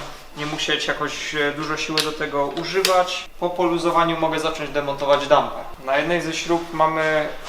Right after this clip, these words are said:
jakiś taki klej do gwintów, nie wiem co to jest, bo nie jest to barwa Loctite'a. E, sama tuleja jest sucha. W przypadku drugiej śruby również mamy tutaj ten, e, Loctite, z tym, że on w sumie się rozprowadził na całą śrubę,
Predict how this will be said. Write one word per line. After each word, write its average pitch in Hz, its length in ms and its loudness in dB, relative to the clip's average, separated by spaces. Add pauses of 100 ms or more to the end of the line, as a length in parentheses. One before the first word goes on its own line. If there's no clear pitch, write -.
(520)
jakiś - 240 -6
taki 156 220 -2
klej 165 280 4
do 156 80 2
gwintów, 160 460 -4
nie 156 80 4
wiem 147 120 2
co - 120 -4
to 156 120 6
jest, 170 180 4
bo 151 120 0
nie 151 120 0
jest 143 160 -4
to 151 60 0
barwa 143 320 6
Loctite'a. 151 720 4 (420)
E, 139 200 2
sama 151 320 4
tuleja 147 440 4
jest 143 520 0
sucha. 190 600 6 (180)
W - 20 -12
przypadku 156 640 0
drugiej 170 380 2
śruby 175 380 2
również 165 340 2
mamy 160 200 4
tutaj 156 220 4
ten, 156 300 4
e, 147 220 2
Loctite, 175 460 6
z - 100 -2
tym, 165 120 -6
że 165 120 2
on 160 140 0
w - 80 -4
sumie 165 220 0
się 170 120 2
rozprowadził 165 560 4
na 160 120 4
całą 165 340 6
śrubę, 180 520 4